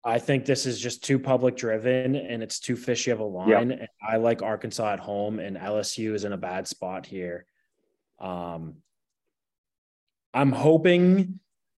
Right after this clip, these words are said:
Speaker 1: this doesn't turn into Tennessee, how when they romped L S U, um, as short, uh, road, they were short road favorites, right? And, uh,
Speaker 2: Mm-hmm.
Speaker 1: everyone,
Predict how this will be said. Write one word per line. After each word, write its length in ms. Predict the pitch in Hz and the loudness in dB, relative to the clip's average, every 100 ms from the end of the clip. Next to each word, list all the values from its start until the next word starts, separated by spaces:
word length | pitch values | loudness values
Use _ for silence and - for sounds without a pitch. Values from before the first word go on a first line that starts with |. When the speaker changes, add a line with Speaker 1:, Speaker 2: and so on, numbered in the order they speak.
| _ - | _ 2
Speaker 1:
this 240 | 135 147 | 2 4
doesn't 300 | 151 139 135 | 4 4 2
turn 220 | 151 139 | 2 2
into 280 | 135 131 135 | 2 0 -4
Tennessee, 1000 | 127 135 123 120 - 123 123 120 120 120 - | -4 -4 -4 -2 -2 0 2 0 0 -4 -14
how 200 | - 107 | -6 -2
when 160 | 110 117 | 0 2
they 140 | 113 | 2
romped 360 | 101 113 113 - - - | 2 -2 -4 -6 -16 -6
L 200 | 113 110 | -2 -2
S 180 | 104 117 | -2 -4
U, 560 | 107 104 104 101 101 _ _ _ _ _ - | -4 -2 -2 -2 -6 _ _ _ _ _ -12
um, 540 | 92 90 87 87 90 | -8 -6 -8 -10 -12
as 160 | 101 101 | -12 -8
short, 400 | - 110 104 95 | -2 0 0 0
uh, 260 | 90 90 87 | -2 -4 -4
road, 400 | 98 101 101 101 _ _ _ _ | -2 0 -2 -6 _ _ _ _
they 400 | 113 92 117 120 | -10 -6 -2 0
were 320 | 117 117 113 | 2 2 0
short 480 | 113 - 143 143 - | -4 2 6 6 4
road 320 | 135 135 131 | 2 4 4
favorites, 560 | - 113 98 98 101 - | 0 -2 -2 -6 -8 0
right? 480 | 107 113 143 - - - _ _ | 4 6 4 0 -16 -20 _ _
And, 300 | 123 113 107 | -4 -2 0
uh, 40 | 107 | 2
Speaker 2:
Mm-hmm. 80 | 104 | 4
Speaker 1:
everyone, 300 | 107 117 117 | 2 2 -2